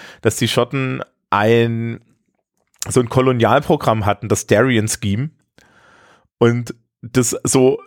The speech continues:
so unter allem litt, was schiefgehen konnte. Ja, also die haben dann halt die, die Kohle verloren und so weiter und standen mit den Engländern dann so weit in der Kreide,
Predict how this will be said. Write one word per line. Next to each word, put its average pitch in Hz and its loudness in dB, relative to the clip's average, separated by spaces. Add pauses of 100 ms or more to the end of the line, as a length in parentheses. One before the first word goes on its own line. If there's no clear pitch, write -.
so 131 0
unter 135 2
allem 131 2
litt, 127 0
was 113 -2
schiefgehen 98 -2
konnte. 90 -2 (140)
Ja, 101 -2
also 101 -2
die 101 0
haben 104 2
dann 113 2
halt 107 2
die, 120 -6
die 120 -8
Kohle 120 2
verloren 101 0
und 95 -2
so 104 -2
weiter 104 2
und 113 -4
standen 107 2
mit 110 -2
den 107 0
Engländern 113 0
dann 104 0
so 107 2
weit 117 2
in 107 -4
der 101 0
Kreide, 113 0